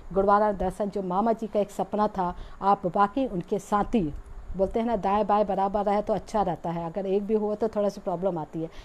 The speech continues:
तो मामी जो उनका थे दाहिना हाथ बन के हैं, तो वो आज भी उन्होंने जो सपना मामा ने देखा था उसको आप पूरा कर रही हैं। वाकई आपको तो कहना चाहिए कि हम सबके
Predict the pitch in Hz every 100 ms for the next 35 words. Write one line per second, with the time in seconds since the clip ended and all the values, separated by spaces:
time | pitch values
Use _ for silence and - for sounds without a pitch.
0 | - 208 196 208 240 220 202 180 190 180
1 | 196 175 175 185 196 180 175 175 170 185
2 | 175 196 - - - - - 185 208 214
3 | 240 214 180 175 175 175 - - 180 233
4 | - 233 233 277 254 190 185 185 175 165
5 | 180 156 160 170 - - 196 - 208 170
6 | - - 165 202 - 156 165 160 165 -
7 | - - 175 - 233 196 180 175 190 180
8 | 185 170 170 165 - 175 190 - 180 180
9 | 202 185 190 - 185 214 208